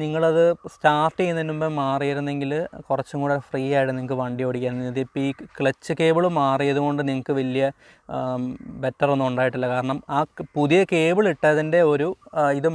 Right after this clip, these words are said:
മാത്രമേ നിങ്ങൾക്കിപ്പം ആ ഒരു ഇഷ്യൂ തൽക്കാലത്തേക്ക് നിന്നുള്ളൂ. പക്ഷേ ഇത് ഏത് സമയം നിങ്ങൾക്കത് തിരിച്ച് കിട്ടാമെന്ന് പറഞ്ഞു. അത് സംഭവിക്കുകയും ചെയ്തു. അപ്പം ഞാൻ പറഞ്ഞില്ലേ സർവീസ് സെൻ്റർ എന്ന് പറയുന്ന ഒരു വലിയ ഫാക്ടറാണ് ഞാൻ ഈ ഒരു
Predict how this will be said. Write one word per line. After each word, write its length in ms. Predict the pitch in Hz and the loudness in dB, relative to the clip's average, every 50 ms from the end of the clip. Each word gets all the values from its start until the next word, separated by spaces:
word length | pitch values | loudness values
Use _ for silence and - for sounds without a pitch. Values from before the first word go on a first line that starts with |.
| 147 135 | 0 0
മാത്രമേ 480 | 135 135 131 - - 143 143 147 156 180 165 | 0 0 -2 0 -2 -2 0 0 -2 -4 -4
നിങ്ങൾക്കിപ്പം 640 | 147 139 135 135 131 - - 143 - _ 143 139 139 139 - - _ _ _ _ - _ _ _ - - - 139 139 | -4 -2 -2 -4 -4 -6 -6 -8 -6 _ -4 -4 -4 -6 -10 -16 _ _ _ _ -20 _ _ _ -16 -6 -2 0 2
ആ 20 | 143 147 147 | 4 4 4
ഒരു 80 | 139 139 135 | 2 2 0
ഇഷ്യൂ 200 | - - - 151 147 - - - | -2 -2 -2 -2 -2 0 4 4
തൽക്കാലത്തേക്ക് 640 | 131 123 120 - - 139 139 135 131 143 135 143 139 131 | 4 4 4 2 2 2 2 2 0 -2 -2 -2 -2 -2
നിന്നുള്ളൂ. 400 | 120 127 131 131 123 117 127 151 - | -2 -2 -2 -2 -2 -4 -6 -4 -4
പക്ഷേ 200 | 151 139 - - 151 143 | -4 -4 0 0 0 2
ഇത് 80 | 143 143 139 147 | 2 2 2 2
ഏത് 100 | 160 151 - | 2 0 0
സമയം 240 | 147 143 143 143 143 139 | -2 -2 -2 -2 -2 -4
നിങ്ങൾക്കത് 280 | 135 135 - 143 139 131 - - - - - 143 | -4 -4 -2 -2 -4 -4 -6 -10 -18 -10 -8 -6
തിരിച്ച് 280 | 131 131 123 - 151 - - | -6 -6 -6 -6 -6 -6 -4
കിട്ടാമെന്ന് 420 | 131 - - 131 131 131 131 123 117 | -6 -2 0 0 0 2 0 -2 -4
പറഞ്ഞു. 240 | 117 117 117 131 - - _ _ _ - - - - - - _ _ _ _ _ _ _ 147 156 | -6 -8 -10 -14 -18 -20 _ _ _ -20 -20 -20 -20 -20 -20 _ _ _ _ _ _ _ 2 4
അത് 140 | 160 175 190 196 - - 175 | 4 4 2 0 0 0 0
സംഭവിക്കുകയും 580 | 165 165 160 170 170 151 - 170 160 156 151 127 | 2 2 2 2 2 2 2 2 2 4 2 0
ചെയ്തു. 200 | 117 113 117 120 - _ _ _ _ _ _ _ _ _ _ _ _ _ _ _ - - _ _ _ - - _ _ _ - | -2 -4 -6 -10 -14 _ _ _ _ _ _ _ _ _ _ _ _ _ _ _ -20 -20 _ _ _ -20 -20 _ _ _ -4
അപ്പം 260 | 151 151 156 160 160 160 - - _ _ _ _ _ _ _ _ _ _ _ _ - | -2 -2 -2 -2 -2 -6 -10 -16 _ _ _ _ _ _ _ _ _ _ _ _ -2
ഞാൻ 100 | 165 170 170 | 0 2 4
പറഞ്ഞില്ലേ 340 | 165 160 151 139 123 123 - - - _ _ _ _ - - - - | 4 4 2 0 -2 -4 -4 -6 -10 _ _ _ _ -18 -12 -2 2
സർവീസ് 380 | 151 151 156 156 165 175 - - | 4 4 4 2 0 0 0 0
സെൻ്റർ 240 | 185 180 185 190 190 | 0 0 0 0 0
എന്ന് 140 | 196 196 190 185 | 2 2 2 4
പറയുന്ന 260 | 170 160 156 156 160 156 | 4 2 2 0 -2 -2
ഒരു 60 | 147 143 147 | 0 0 0
വലിയ 280 | 139 135 139 147 160 147 | 0 0 2 2 2 2
ഫാക്ടറാണ് 460 | - 135 127 127 - - 147 135 127 127 127 | 4 2 2 2 -2 -2 -2 -2 -2 -2 -2
ഞാൻ 180 | 127 123 127 131 | -2 -2 -2 -2
ഈ 40 | 127 127 | -2 -2
ഒരു 80 | 127 | -2